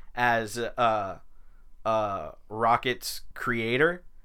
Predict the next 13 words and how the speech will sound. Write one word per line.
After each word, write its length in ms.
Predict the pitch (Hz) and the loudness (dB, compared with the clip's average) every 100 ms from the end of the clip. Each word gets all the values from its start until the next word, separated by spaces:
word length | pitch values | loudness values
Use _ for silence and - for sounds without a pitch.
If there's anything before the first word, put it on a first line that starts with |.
| - - - | -20 -20 -12
The, 280 | 117 127 113 | 0 2 4
apparently 500 | - 143 143 143 135 | 6 6 6 2 2
that's 180 | 131 | 2
gonna 140 | - 131 | 0 -2
be 100 | 123 | -4
a 60 | |
play 260 | 123 131 123 | -2 0 0
into, 220 | 123 135 | -2 -4
like, 180 | 117 113 | -2 -2
the 80 | 110 | -6
family 460 | - 123 123 120 | 0 2 2 0
dynamic 580 | 113 110 110 113 117 107 | 0 -2 0 -2 -2 -6
for, 460 | - 110 107 104 | -6 -4 -2 -2